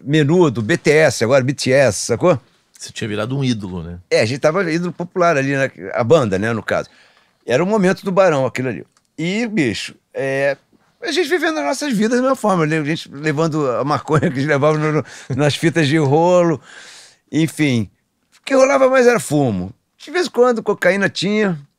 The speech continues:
Speaker 1: Cazuza e tal, mas não era uma, o lance, o Cazuza era mais bebida, até. E aí sempre alguém trazia alguma coisa pra ele, sempre tinha.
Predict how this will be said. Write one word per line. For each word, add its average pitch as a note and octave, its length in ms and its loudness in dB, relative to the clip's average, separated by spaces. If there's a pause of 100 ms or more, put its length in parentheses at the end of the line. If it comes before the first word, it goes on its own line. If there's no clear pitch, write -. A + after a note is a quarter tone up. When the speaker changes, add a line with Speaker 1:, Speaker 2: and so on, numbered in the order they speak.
(240)
Speaker 1:
Cazuza C#3 540 -6
e C#3+ 40 -10
tal, E3+ 240 0
mas F3 280 -2
não F#3+ 160 -2
era G3+ 120 4
uma, F#3 240 -2 (280)
o C3+ 100 -12
lance, G#3 300 -4
o - 40 -20
Cazuza F#3+ 260 -4
era C#4 100 0
mais C4 200 -2
bebida, E3+ 600 0
até. D3+ 220 -6
E A#3 120 -6
aí D#4 200 -2 (280)
sempre B3 260 -2
alguém G#3+ 180 2
trazia G3 280 0
alguma F3+ 260 -2
coisa D3+ 220 -2
pra C3 200 0
ele, C3+ 240 2
sempre G3+ 220 -8
tinha. G2 280 -4